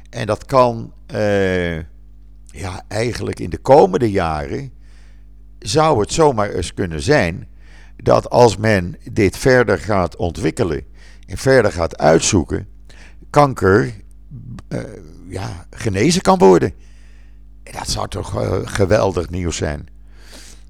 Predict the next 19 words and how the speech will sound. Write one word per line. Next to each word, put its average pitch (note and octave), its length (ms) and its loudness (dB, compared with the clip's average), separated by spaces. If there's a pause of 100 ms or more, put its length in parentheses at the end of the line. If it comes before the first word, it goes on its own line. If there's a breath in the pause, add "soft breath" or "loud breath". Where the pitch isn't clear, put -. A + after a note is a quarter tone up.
(120)
Eh, G2 380 -2
u G#2+ 80 -2
weet, A2+ 240 4
ik A2 60 -4
heb G2+ 120 -2
zelf A2 320 2
mijn, F#2 380 -2
eh, F#2 240 -2
grote G#2 340 0
liefde G2+ 500 -2
verloren G2 680 0
aan, E2+ 460 -4
eh, F2 140 -2 (840 soft breath)
alvleeskanker. G#2 1040 2 (880)
En, F#2 520 -2
eh, E2 720 -2 (340)
ja, G#2 280 -6
ik - 120 -18
ken G2 280 -10